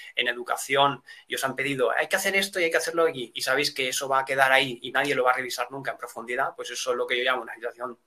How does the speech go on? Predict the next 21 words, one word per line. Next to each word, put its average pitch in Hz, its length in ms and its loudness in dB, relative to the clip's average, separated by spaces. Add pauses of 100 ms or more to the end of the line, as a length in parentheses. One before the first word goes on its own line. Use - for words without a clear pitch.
de 120 120 -4
aprendizaje 127 380 -2
tortilla 120 280 -4
francesa, 160 460 0
la 131 80 -4
hacemos, 139 500 0 (160)
¿eh? - 240 -6
Alguien 139 400 2 (340)
en 120 280 0
cinco 139 240 0
minutos 143 520 4
satisfacemos 123 640 0
el 123 80 -2
hambre 120 260 4
de 120 60 2
burocracia 120 500 0
de 131 120 6
alguien 185 400 4 (260)
y - 80 -10
ya 117 80 -2
está. - 260 -6